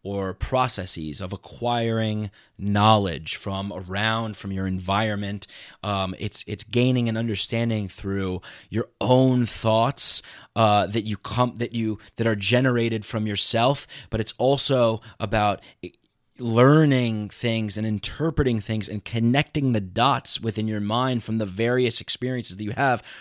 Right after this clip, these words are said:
Robert Anton Wilson calls this reality tunnels. We're all, we all live in reality tunnels. It's like, you know, you can only know certain things if you're exposed to them or if you seek them out, if a series of coincidences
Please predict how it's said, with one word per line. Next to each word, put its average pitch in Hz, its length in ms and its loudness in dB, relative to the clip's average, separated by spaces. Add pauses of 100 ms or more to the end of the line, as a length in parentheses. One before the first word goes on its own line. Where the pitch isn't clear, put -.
(140)
Robert 120 380 2
Anton 110 420 -2
Wilson 123 380 0
calls 107 300 0
this 104 200 2 (240)
reality 110 640 4
tunnels. 76 480 -10 (200)
We're 120 180 2
all, 131 160 6
we 127 120 4
all 151 260 10
live 143 240 6
in 113 80 2
reality 123 420 2
tunnels. 87 420 -6
It's 92 160 -10
like, 98 260 -2 (220)
you 117 100 0
know, 110 80 2
you 101 160 0
can 123 160 0
only 131 240 4
know 120 260 4
certain 110 320 -2
things 107 340 -4
if 98 280 -10
you're 104 120 -4
exposed 139 500 0
to - 40 -6
them 117 260 0
or 107 40 -2
if 98 140 -8
you 98 60 -8
seek - 260 -6
them 104 180 -4
out, 135 300 0
if 98 120 -6
a 113 60 -8
series 110 360 -2
of 95 120 -10
coincidences 110 720 -4